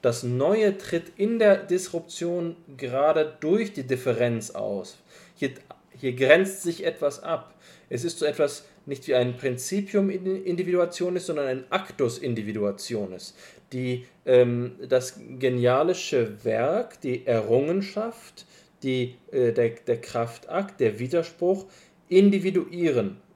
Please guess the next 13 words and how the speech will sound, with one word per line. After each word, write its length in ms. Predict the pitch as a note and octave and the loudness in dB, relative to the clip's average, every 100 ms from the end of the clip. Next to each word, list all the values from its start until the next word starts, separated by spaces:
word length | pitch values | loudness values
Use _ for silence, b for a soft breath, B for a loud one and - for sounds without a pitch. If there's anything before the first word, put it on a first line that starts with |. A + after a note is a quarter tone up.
| _ - | _ -4
Äh, 440 | A2+ A2+ B2 B2 | -2 0 -2 -2
äh, 60 | B2 | -4
es 120 | B2+ | -8
ist 200 | E3+ - | -10 -8
die 60 | B2+ | -4
Leistung, 720 | B2 D#3+ F#3 - C#3 B2 B2+ | 0 2 2 0 -4 -4 -4
an 160 | B2+ | -4
der 220 | A#2+ B2+ A#2+ | 2 4 4
sich 220 | B2+ B2 | 0 -8
hier 340 | - C#3 C#3 | -8 -4 -2
auch 160 | C3 B2 | -2 -6
die 200 | C#3+ C#3+ | -8 -8
Individualität 920 | C3 C3 B2 A#2+ A#2+ A#2+ C#3 C3+ | -8 -4 0 0 0 -4 0 -2